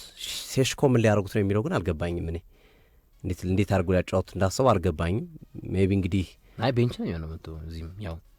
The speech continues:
Speaker 1: አዎ፣ ግን
Speaker 2: ተቀየረ።
Speaker 1: ከሆነ ምን ሊያደርግ ይመጣል? ማስተማመኛ ሳያገኝ አይመጣም። ለእሱም ያለው ለዓለም ዋንጫ ለመመረጥ ነው ያለው። ሁለት ሺህ ሃያ ስድስቱ የአሜሪካ ዓለም ዋንጫ ለመመረጥ በቂ የጨዋታ ጊዜ የማገኝበት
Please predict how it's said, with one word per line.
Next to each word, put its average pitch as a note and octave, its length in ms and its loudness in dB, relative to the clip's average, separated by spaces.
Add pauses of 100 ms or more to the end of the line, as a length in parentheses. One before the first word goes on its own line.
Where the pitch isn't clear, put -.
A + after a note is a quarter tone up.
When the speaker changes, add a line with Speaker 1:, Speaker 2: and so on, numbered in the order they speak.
Speaker 1:
አዎ፣ C3 140 -2
ግን G#2 100 4
Speaker 2:
ተቀየረ። C#3 160 6
Speaker 1:
ከሆነ D3 220 6
ምን A#2 120 6
ሊያደርግ F#2+ 240 4
ይመጣል? F2 300 -4 (760)
ማስተማመኛ F3+ 520 4
ሳያገኝ G3+ 340 4
አይመጣም። G#2 340 4
ለእሱም B2 840 4
ያለው D#3+ 260 4
ለዓለም G#2+ 920 2
ዋንጫ A2+ 220 8
ለመመረጥ G#2 460 8
ነው F2+ 100 2
ያለው። D#2+ 200 0
ሁለት F#2+ 200 2
ሺህ - 100 -4
ሃያ G#2+ 80 2
ስድስቱ G2+ 380 -10
የአሜሪካ G2+ 600 2
ዓለም G2+ 180 4
ዋንጫ F#2+ 260 2
ለመመረጥ F#2+ 480 4 (460)
በቂ A2+ 200 4
የጨዋታ A2 380 6 (220)
ጊዜ G2+ 200 0
የማገኝበት F2+ 680 4